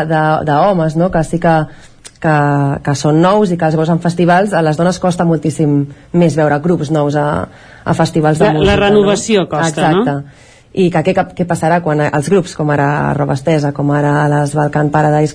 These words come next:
Speaker 1: no? Aquestes que veiem gairebé sempre a tots els festivals, decideixin, mm, deixar-ho o, o prendre's un, no? un, un descans,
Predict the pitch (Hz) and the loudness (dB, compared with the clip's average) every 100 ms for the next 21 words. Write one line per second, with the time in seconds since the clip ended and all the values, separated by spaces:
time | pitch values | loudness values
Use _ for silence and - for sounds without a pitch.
0 | - 170 165 165 - 156 170 170 170 165 | -2 2 2 0 -2 -2 -2 0 2 4
1 | 170 165 156 - - - 175 165 170 175 | 2 2 -4 -14 -20 -4 0 2 0 0
2 | 170 165 165 151 160 160 156 156 - - | -2 -2 -2 -2 -2 0 2 0 -4 -2
3 | 170 170 160 151 156 147 143 - - - | -2 0 0 0 -2 -2 -4 -10 -20 -20
4 | - - _ - - - - - - - | -20 -20 _ -20 -20 -20 -20 -20 -16 -2
5 | 165 151 147 - 131 180 220 165 139 135 | 0 2 0 -2 -2 2 2 2 2 0
6 | 131 135 135 139 143 143 139 139 139 143 | 0 -2 -2 0 0 0 -2 -2 -2 -2
7 | 214 285 170 143 139 - - - 170 160 | -2 -2 -2 -2 -4 -8 -14 0 2 2
8 | 165 175 220 | 0 -2 -2